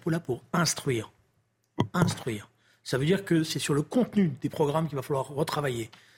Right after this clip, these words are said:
C'est sur les passages de classe. Le, le, le fait que on,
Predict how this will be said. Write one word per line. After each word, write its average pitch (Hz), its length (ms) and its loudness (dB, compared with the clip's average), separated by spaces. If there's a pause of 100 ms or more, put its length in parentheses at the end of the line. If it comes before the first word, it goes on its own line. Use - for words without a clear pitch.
C'est - 100 -6
sur 165 160 4
les 170 60 6
passages 151 640 2 (500)
de 135 60 -2
classe. - 540 2 (340)
Le, 147 260 0
le, 175 160 0
le 190 120 4
fait 208 280 2
que 175 260 4 (240)
on, 143 140 2